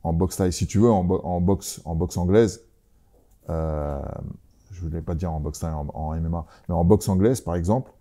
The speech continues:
euh, si je me prends une droite et, et que je suis sonné,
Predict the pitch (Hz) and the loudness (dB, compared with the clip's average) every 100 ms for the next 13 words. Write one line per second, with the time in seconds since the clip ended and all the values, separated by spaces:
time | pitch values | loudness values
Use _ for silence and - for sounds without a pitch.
0 | _ _ _ - 80 82 80 82 73 - | _ _ _ -8 -4 -2 0 -2 -6 -10
1 | - 120 110 95 95 - 110 107 98 95 | -2 4 6 6 4 2 0 2 2 2
2 | 90 101 107 - - 85 90 - 98 92 | 2 4 2 -2 -10 -8 -10 -2 -2 0
3 | 95 101 131 | 2 4 2